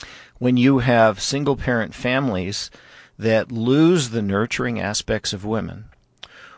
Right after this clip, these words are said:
or that lose the be tough, be strong in appropriate situations, ideas that they can get from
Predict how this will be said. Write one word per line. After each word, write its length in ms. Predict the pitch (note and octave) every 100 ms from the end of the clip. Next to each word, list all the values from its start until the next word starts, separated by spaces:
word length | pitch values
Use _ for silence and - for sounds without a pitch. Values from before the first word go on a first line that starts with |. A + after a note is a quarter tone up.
| _
or 260 | B2+ C3+ C#3
that 260 | A#2 A2
lose 800 | - A#2+ E3+ F3 D3 A#2+ A#2+ - - -
the 340 | G#2 G#2+ G2 - _ _ _ -
be 180 | A2 F2
tough, 520 | - - D3+ C#3 - -
be 160 | A2 G2+
strong 840 | - - - C3 D3 C3+ A#2+ G#2+
in 220 | - A2
appropriate 500 | G2+ - B2 A#2 G2
situations, 800 | - A2 - G2+ G2 - F#2+ F#2+ - - - - - _ _ _ _
ideas 580 | - G#2+ G2+ B2+ C#3 C3
that 140 | A2 G2+
they 140 | A2
can 160 | G2+ A2+
get 320 | G2 A#2+ A2
from 520 | - A2 G#2 G2 G2